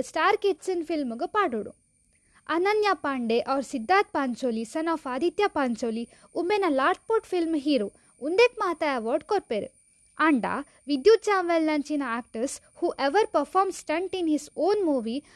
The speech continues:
and ಆಯುಷ್ಮಾನ್ ಖುರಾನ ನಂಚಿನ ಸೆಲ್ಫ್ ಮೇಡ್ ಆಕ್ಟರ್ಸ್ ಅಕಲ್ನ ಮೂವಿಗೂ ಪೂರ ಅವಾರ್ಡ್ ತಿಕ್ಕುಜಿ because of nepotism. ಈತು ಪೂರ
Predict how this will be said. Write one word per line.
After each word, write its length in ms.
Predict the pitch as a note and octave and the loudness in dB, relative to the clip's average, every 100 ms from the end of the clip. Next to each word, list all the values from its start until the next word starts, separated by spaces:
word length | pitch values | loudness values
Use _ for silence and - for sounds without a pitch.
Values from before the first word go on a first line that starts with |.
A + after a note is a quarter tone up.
| _ - C4+ | _ -6 -4
and 140 | B3+ | -4
ಆಯುಷ್ಮಾನ್ 580 | A#3+ D#4 F4+ - G#4 F#4+ | 0 0 0 0 0 0
ಖುರಾನ 320 | E4 D#4 D4 C#4+ | 0 0 2 0
ನಂಚಿನ 380 | C4+ C4 C4+ C4 | -2 -4 -4 -6
ಸೆಲ್ಫ್ 400 | B3+ D#4 D#4+ E4+ | -2 2 2 2
ಮೇಡ್ 200 | G#4 G#4 - | -4 -4 -2
ಆಕ್ಟರ್ಸ್ 520 | B3+ - C4 B3+ - - - _ _ | -4 -4 -2 -2 -4 -18 -20 _ _
ಅಕಲ್ನ 340 | - D#4+ G4 G#4 G#4 | -6 0 2 4 2
ಮೂವಿಗೂ 320 | D#4+ C4+ A3+ | 2 0 -4
ಪೂರ 220 | G#3+ G#3 D4+ | -4 -4 -2
ಅವಾರ್ಡ್ 320 | C#4+ B3 E4+ - | -2 2 0 2
ತಿಕ್ಕುಜಿ 500 | A4 D4+ G#3 A#3 - _ _ - | 2 2 -4 -6 -16 _ _ -4
because 340 | F#4+ - C4+ - | -2 2 0 0
of 100 | E4+ | -2
nepotism. 720 | - B4 G4 D#4+ A#3 G#3 G3 G#3+ _ _ _ _ _ _ _ _ _ _ _ _ _ _ _ _ _ _ - | -2 -4 0 -2 -2 -4 -6 -8 _ _ _ _ _ _ _ _ _ _ _ _ _ _ _ _ _ _ 2
ಈತು 320 | G4 - C#5 | 6 6 6
ಪೂರ 140 | A4 | 6